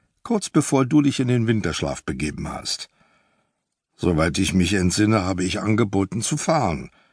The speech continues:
Mit einem offenen Auge? Tolles Angebot.“ „Wie geht's Pippin?“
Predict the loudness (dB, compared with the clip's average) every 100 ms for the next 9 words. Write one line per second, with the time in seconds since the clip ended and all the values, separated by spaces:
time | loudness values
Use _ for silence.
0 | _ _ _ -2 0 2 2 0 -2 2
1 | 2 2 0 0 0 -2 -4 _ _ 2
2 | 4 4 -2 -4 -4 -6 -8 -12 -14 _
3 | _ _ _ _ _ _ _ _ _ _
4 | _ _ _ _ 4 6 6 4 0 2
5 | 2 -2 -6 -12